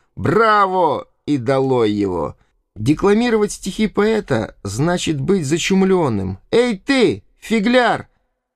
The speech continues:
Сейчас в награду за успех мы наденем на него железный ошейник и поставим к позорному столбу. Завершим его триумф травлей!" Пусть он собирает вокруг себя толпу и тем самым создаёт своё одиночество.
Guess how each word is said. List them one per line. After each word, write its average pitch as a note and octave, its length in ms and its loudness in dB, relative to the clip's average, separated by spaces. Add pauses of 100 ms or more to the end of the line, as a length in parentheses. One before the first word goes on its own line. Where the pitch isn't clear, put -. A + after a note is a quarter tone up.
(220)
Сейчас G3+ 420 0
в D3+ 80 -2
награду G3 480 0
за E3+ 140 0
успех G#3 520 -2
мы C#3+ 140 -2
наденем F3+ 480 0
на E3+ 60 0
него F3 240 2
железный E3 540 0
ошейник F3 580 0 (240)
и C3 80 0
поставим F3 640 0
к - 60 -20
позорному F3 600 0
столбу. F3 640 0 (440)
Завершим A3 680 0
его A3 240 2
триумф G#3 540 0
травлей!" E3 760 0 (400)
Пусть C#4 260 2
он F3 140 0
собирает E3+ 540 0
вокруг D3+ 340 -2
себя D3+ 260 0
толпу F3+ 440 0
и D3+ 80 4
тем D3+ 180 -2
самым D#3+ 320 -2
создаёт C#3 460 0
своё D3 240 2
одиночество. C#3 720 -2